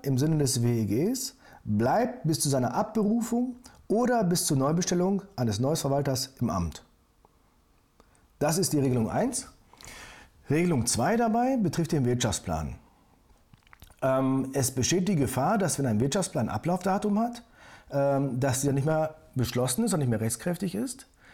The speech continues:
Ähm, das hat zur Folge, dass meine Zahllast gar nicht besteht. Ähm, viele unterschätzen den Wirtschaftsplan, aber die Zahlungsverpflichtung ergibt sich aus dem Wirtschaftsplan. Das heißt, wenn ich keinen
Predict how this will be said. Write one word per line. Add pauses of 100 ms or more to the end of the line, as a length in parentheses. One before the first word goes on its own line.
(220)
Ähm,
das (320)
hat
zur
Folge, (380)
dass
meine
Zahllast
gar
nicht
besteht. (320)
Ähm,
viele
unterschätzen
den
Wirtschaftsplan, (380)
aber (500)
die
Zahlungsverpflichtung (140)
ergibt
sich
aus
dem
Wirtschaftsplan. (260)
Das
heißt,
wenn
ich
keinen